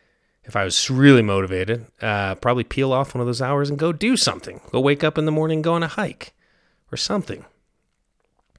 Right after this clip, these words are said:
So I had a big realization when I, when I thought that. I said, You know what? I,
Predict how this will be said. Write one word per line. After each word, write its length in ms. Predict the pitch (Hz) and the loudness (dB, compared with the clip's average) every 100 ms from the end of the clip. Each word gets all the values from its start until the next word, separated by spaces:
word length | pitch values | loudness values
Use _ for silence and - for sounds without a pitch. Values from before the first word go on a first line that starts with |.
| _ - _ _ - | _ -20 _ _ -8
So 400 | - 139 127 - | 4 6 6 4
I 80 | 120 | 0
had 140 | 131 | 0
a 40 | 110 | 2
big 240 | 139 127 | 0 0
realization 640 | 131 123 110 110 104 107 | 2 2 2 0 -2 -6
when 140 | 98 98 | -6 -6
I, 140 | 95 | -6
when 200 | 101 101 | -6 -8
I 60 | 90 | -6
thought 300 | 101 90 - | -6 -6 -6
that. 100 | 90 | -6
I 60 | |
said, 180 | - 98 | -6 -6
You 80 | 110 | -4
know 100 | 113 | -4
what? 180 | 113 | -4
I, 140 | - | -10